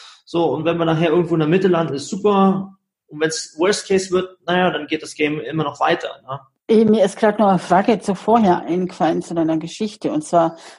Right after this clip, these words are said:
Speaker 2: wirklich eine provokative Frage. Äh, ich hoffe, die nimmst du mir jetzt nicht übel. Der Geschichte jetzt, nutzt du die denn jetzt nicht auf gewisse Weise marketingtechnisch auch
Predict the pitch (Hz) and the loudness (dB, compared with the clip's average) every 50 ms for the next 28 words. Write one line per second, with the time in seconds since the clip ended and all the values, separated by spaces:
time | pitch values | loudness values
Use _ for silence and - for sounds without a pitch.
0 | _ - 208 190 202 214 196 180 180 - - 180 185 180 180 175 - - 175 - | _ -2 -2 0 2 0 0 0 -2 -2 0 0 0 0 0 -2 -6 -12 -14 -12
1 | - - 226 - - 165 - - - 143 147 156 170 - 208 226 233 226 - 139 | -8 -8 -8 -4 -4 -6 -6 -4 -4 -4 -2 -2 -2 0 0 0 0 -2 -6 -16
2 | - - - - - _ - - 185 175 175 185 190 175 160 160 190 185 - - | -16 -16 -18 -20 -20 _ -2 0 2 4 4 4 4 2 2 0 -2 -4 -2 -2
3 | 190 185 185 185 190 - - - 190 175 170 - - 175 160 160 - - 208 208 | 0 0 0 0 -2 -6 -6 -4 -4 -4 -4 -4 -4 -4 -4 -2 -2 -4 -4 -4
4 | - 170 180 220 269 - _ _ - - 185 185 180 208 208 - 240 214 - - | -2 -2 -2 -2 -4 -6 _ _ 0 0 2 2 2 0 0 2 0 0 0 -2
5 | - - 233 202 180 160 156 156 - - - - _ - _ _ _ _ _ _ | -2 0 0 2 2 0 -2 -2 -6 -18 -20 -20 _ -20 _ _ _ _ _ _
6 | _ _ _ - 190 202 208 226 262 285 285 - - - - - _ _ _ - | _ _ _ -2 2 4 4 4 4 2 0 -6 -16 -16 -16 -18 _ _ _ 0
7 | 269 240 226 208 190 214 - - 226 214 208 208 196 185 - - 196 185 185 190 | 2 2 2 2 0 -2 -4 -2 0 0 2 0 -2 -4 0 2 2 2 2 2
8 | 185 185 175 185 185 185 185 - - - - - 202 196 208 208 208 - - - | 0 0 0 0 0 0 -2 -6 -20 -16 -8 -4 -2 -2 -2 -2 -4 -8 -6 -6
9 | 190 185 185 - 202 185 185 202 190 - - 196 180 170 156 165 - 180 185 - | -6 -6 -6 -6 -6 -4 -4 -6 -6 -6 -6 -6 -4 -2 -4 -4 -4 -6 -6 -8
10 | - 226 214 202 165 175 196 - - 233 - - 190 175 175 - - - 180 180 | -10 -8 -4 -2 -2 -2 -2 -4 -8 -14 -12 -8 -8 -8 -8 -10 -14 -16 -16 -14
11 | _ - 214 220 233 247 - - - _ _ _ - - 202 226 277 311 302 - | _ -12 -10 -8 -8 -10 -12 -16 -20 _ _ _ -4 -2 2 4 4 4 2 0
12 | - - - | -6 -18 -20